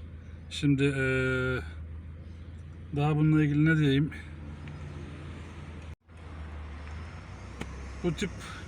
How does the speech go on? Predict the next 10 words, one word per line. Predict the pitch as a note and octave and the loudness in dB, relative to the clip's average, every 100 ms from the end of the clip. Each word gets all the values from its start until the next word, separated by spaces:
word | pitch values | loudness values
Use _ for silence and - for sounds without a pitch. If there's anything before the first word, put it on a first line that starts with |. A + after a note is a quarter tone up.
| - - - - - | -10 -10 -8 -6 -2
arızalar, | D3 D3+ C#3+ D#3+ F#3 - - - - - - - - - - - - - - - - - - C3+ | 4 6 8 6 6 2 -8 -10 -10 -12 -12 -12 -10 -12 -12 -14 -14 -14 -14 -14 -14 -14 -12 -8
e, | B2+ C3 B2+ | -4 -4 -2
bize | B2+ D#3 | 0 0
çok | - F3 D#3 | 2 0 0
sık | - F3 C#3+ | -2 -4 2
gelmeye | C#3+ C3 A#2 | 4 4 4
başladı | G#2+ G2 G#2 | 0 -2 -4
son | - A#2+ | -2 -2
zamanlarda. | A2+ A2+ A2 A2 A2 C3+ D3 - - - - - - - | 0 0 2 0 2 2 0 -4 -10 -10 -10 -10 -10 -8
E, | - | -6